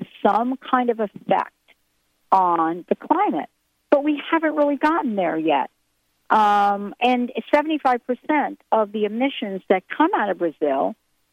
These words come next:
come from this rainforest clearing. Now, you and I are not doing a show about that, but the reason I'm bringing it up is because I shared with you that during the breaks, my concern is we're gonna lose all sense of how to honor these cultures and these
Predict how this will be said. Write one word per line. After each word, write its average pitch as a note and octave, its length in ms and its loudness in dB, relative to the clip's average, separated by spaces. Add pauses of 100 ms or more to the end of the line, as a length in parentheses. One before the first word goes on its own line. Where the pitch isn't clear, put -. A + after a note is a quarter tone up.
(120)
come C4 220 2
from A3 300 -2
this G#3 160 0 (120)
rainforest F3 720 0 (160)
clearing. G#3+ 400 0 (340)
Now, A3+ 120 4
you C4 220 2
and C#4 100 0
I B3 100 0
are G#3 80 -2
not A#3+ 400 -2
doing F3 240 -4
a D#3+ 40 -6
show D#3+ 280 2
about D#3+ 320 -2
that, D#3 280 0 (520)
but A#3+ 160 2
the B3 80 0
reason D4 380 0
I'm A3 160 -2
bringing G3+ 320 -2
it F#3 100 0
up G3+ 300 2 (600)
is A3+ 280 2
because G#3+ 360 -2
I G#3 140 0 (140)
shared E4+ 200 2
with F4+ 200 0
you G3 200 -2
that F#3 140 -2
during G#3+ 240 0
the G#3 80 -2
breaks, A3 420 0
my A#3+ 220 2
concern F#3+ 560 -4
is F3 180 -2
we're G3+ 120 -2
gonna G3+ 220 0
lose G3 340 0
all G3 240 4 (160)
sense E3+ 240 -2 (200)
of E3+ 120 2
how F3 180 0
to E3 60 0
honor D3+ 360 0
these D3+ 240 -6
cultures D3 440 0
and D3 160 -2
these D3 160 -4